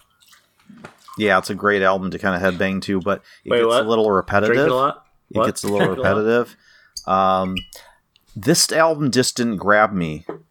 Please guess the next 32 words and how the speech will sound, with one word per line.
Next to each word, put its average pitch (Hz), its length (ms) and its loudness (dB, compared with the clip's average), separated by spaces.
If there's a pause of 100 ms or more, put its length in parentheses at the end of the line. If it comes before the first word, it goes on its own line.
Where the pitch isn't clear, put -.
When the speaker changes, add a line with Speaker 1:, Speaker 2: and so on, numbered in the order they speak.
Speaker 1:
the 101 100 -4
way, 95 140 0 (140)
as 90 500 -4 (960)
the 113 80 0
way 107 140 4
Overkill 87 540 0
did. 65 400 -6 (400)
I, 98 480 0 (1500)
I 139 140 4
don't 170 180 2
know. 113 380 2
It's - 260 0
just - 340 0
so, - 200 0
it 110 260 -2 (180)
just - 300 -4
didn't 113 200 0
do 107 200 6
it - 60 -2
for 87 240 -4
me. 71 280 -12 (840)
Um, 90 220 0
Speaker 2:
I, 92 100 2
that's, 101 240 0
Speaker 1:
I 110 60 0
don't 110 100 -4
know 95 80 0
Speaker 2:
that's 110 120 0
Speaker 1:
what 104 120 2
it 107 80 -2
was. 110 640 -2 (180)
Speaker 2:
Yeah. 73 160 -20